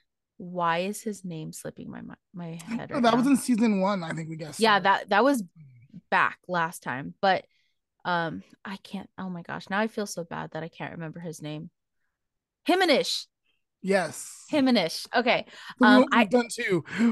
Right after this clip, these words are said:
Speaker 1: Yes, we've
Speaker 2: <laughs>
Speaker 1: done
Speaker 2: We've done
Speaker 1: two.
Speaker 2: one per season.
Speaker 1: Woo! <laughs> Um, so yeah, I'd like to guest on a few other, uh, podcasts this year. I think that'd be fun and might also help our engagement. <laughs>
Speaker 2: Hopefully. Hopefully.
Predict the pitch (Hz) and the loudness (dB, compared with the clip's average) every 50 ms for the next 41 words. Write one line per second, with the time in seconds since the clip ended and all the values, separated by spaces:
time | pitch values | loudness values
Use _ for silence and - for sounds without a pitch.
0 | - - - - 277 330 269 - 247 262 254 202 269 247 254 262 269 277 311 320 | 0 -2 4 6 8 8 8 8 6 4 6 6 6 6 6 4 4 4 6 8
1 | 359 339 285 262 262 285 311 320 330 285 330 359 349 - - 349 320 285 349 640 | 10 10 10 10 10 8 8 8 8 8 8 8 8 8 8 6 8 10 10 12
2 | 605 554 494 440 392 370 349 339 - 233 247 202 233 349 - - 587 - - - | 12 12 12 10 8 4 0 0 4 4 6 8 8 6 8 8 6 8 8 8
3 | 571 - - - - - - - - - - - - - 262 262 254 240 233 226 | 6 6 4 2 2 2 -4 -10 -12 -12 -12 0 6 8 8 10 10 8 8 6
4 | 220 214 - - - - 311 311 311 294 202 170 - - 233 254 247 254 285 - | 4 2 -2 -4 0 2 2 4 6 6 4 4 4 4 4 4 4 2 0 -2
5 | - 311 302 302 247 214 214 233 226 247 - - - - 208 202 202 208 185 202 | -4 -4 -4 -4 -4 -2 0 0 0 0 -4 -4 -2 0 0 0 0 -2 -4 -6
6 | - - 220 214 214 202 185 - - - _ _ _ _ - 180 175 170 170 170 | -4 -2 0 2 2 2 0 -4 -8 -10 _ _ _ _ -8 -6 -4 -4 -6 -6
7 | 170 - - 165 156 - - 135 156 - - - - - - - - - _ - | -8 -4 -4 -4 -4 -4 -6 -8 -8 -10 -12 -14 -12 -12 -12 -12 -14 -16 _ -10
8 | 202 196 190 190 185 185 180 - - - - - - _ _ _ 185 190 190 180 | -8 -6 -4 -4 -6 -6 -10 -12 -14 -16 -16 -16 -20 _ _ _ -10 -8 -6 -6
9 | 175 - - 185 175 - 190 170 180 165 - 156 156 160 156 147 143 135 - 139 | -6 -6 -8 -8 -8 -8 -8 -8 -8 -6 -6 -8 -8 -8 -8 -10 -10 -10 -10 -14
10 | 127 - _ _ _ - - - - _ _ _ _ - - _ _ _ _ _ | -14 -14 _ _ _ -8 -8 -8 -8 _ _ _ _ -20 -20 _ _ _ _ _
11 | _ _ _ _ _ _ _ _ _ _ - - - 254 247 175 208 170 147 135 | _ _ _ _ _ _ _ _ _ _ -4 2 4 4 4 4 2 -2 -4 -4
12 | 131 143 - - | -10 -16 -18 -20